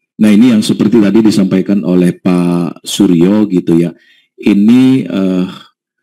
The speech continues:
ada beberapa ketentuan di sana, Bapak dan Ibu sekalian gitu ya. Yang pertama tadi juga sudah disampaikan bahwa pembayaran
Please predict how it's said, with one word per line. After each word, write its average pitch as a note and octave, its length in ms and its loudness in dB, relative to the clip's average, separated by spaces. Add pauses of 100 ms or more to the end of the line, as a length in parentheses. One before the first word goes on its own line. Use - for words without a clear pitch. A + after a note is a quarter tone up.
(120)
ada C3 260 0
beberapa G2 1120 -2
ketentuan B2 720 0
di F#2+ 100 0
sana, F2+ 380 -2
Bapak E2+ 320 -4
dan F#2 100 -2
Ibu F2 240 -2
sekalian F2 600 -2
gitu E2+ 240 -2
ya. D#2+ 80 -4 (400)
Yang A2+ 240 2
pertama G#2+ 400 2
tadi G#2 160 2
juga F#2+ 240 0
sudah F#2 240 0
disampaikan F#2+ 560 -2
bahwa G#2 400 0 (160)
pembayaran C3 880 2